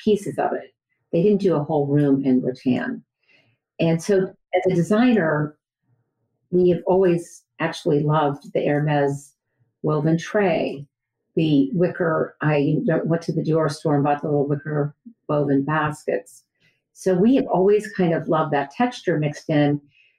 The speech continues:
And my design, even long ago, <clears throat> it was always a mixture of high and low. And I kind of had started that,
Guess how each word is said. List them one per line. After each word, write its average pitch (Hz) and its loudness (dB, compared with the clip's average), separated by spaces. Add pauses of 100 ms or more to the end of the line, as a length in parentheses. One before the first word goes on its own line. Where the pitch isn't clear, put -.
(180)
And 175 -2
my 233 2
design, 175 2
even 180 0 (100)
long 147 2
ago, 156 0
<clears throat> - -10
it 208 4
was 190 4
always 202 4
a 143 2
mixture 147 0
of 143 -6
high 143 2
and 135 2
low. - -2 (800)
And 151 2
I 165 0
kind 240 2
of 240 -2
had 175 -2
started 170 0
that, 147 0